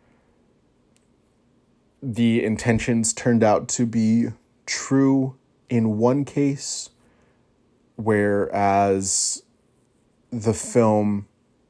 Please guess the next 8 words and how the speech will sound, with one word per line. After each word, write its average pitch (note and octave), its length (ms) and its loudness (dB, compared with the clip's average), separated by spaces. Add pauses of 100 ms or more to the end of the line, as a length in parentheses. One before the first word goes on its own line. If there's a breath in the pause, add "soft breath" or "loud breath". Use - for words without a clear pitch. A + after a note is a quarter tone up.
(560)
leans A2+ 380 0
a G#2+ 40 0
different G2 560 -6
way E2+ 440 -6 (840 soft breath)
in G2 240 -4
this E2+ 260 -6
case. - 600 -16 (640 soft breath)
Um, G2 640 2